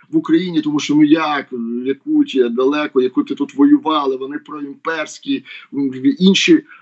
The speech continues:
е, такі маркери на них вішаються і ярлики. І тим не менше ніхто не хоче глибше подивитися, що саме відбувається в Якутії зараз. Наприклад, наприклад, в сьогоднішній час. Яка підтримка там війни в Україні? Хто проводив ці дослідження?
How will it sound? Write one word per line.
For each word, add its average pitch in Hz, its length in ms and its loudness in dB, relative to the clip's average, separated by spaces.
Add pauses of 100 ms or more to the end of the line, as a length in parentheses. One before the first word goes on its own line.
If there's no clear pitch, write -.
е, 135 100 -4
такі 160 360 2
маркери 156 680 -2
на 147 100 -12
них 147 240 -6
вішаються 139 600 -6 (100)
і 151 80 -6
ярлики. 156 760 0 (140)
І 196 140 0
тим 214 160 -4
не 214 60 2
менше 208 220 2
ніхто 190 400 2
не 170 120 4
хоче 185 420 0 (140)
глибше 180 500 -4
подивитися, 156 600 -6
що - 220 -6
саме 160 380 -2
відбувається 120 1000 -2 (280)
в 110 140 -4
Якутії 127 400 2
зараз. 104 360 -6
Наприклад, 131 540 -2
наприклад, 170 360 -2
в - 60 -12
сьогоднішній 143 640 2
час. - 200 -10
Яка 160 160 -6
підтримка 139 840 -2 (400)
там 139 260 -2 (180)
війни 156 360 6
в 135 100 -4
Україні? 113 340 -8
Хто - 220 -8
проводив 180 480 0
ці 156 140 -8
дослідження? 113 580 -12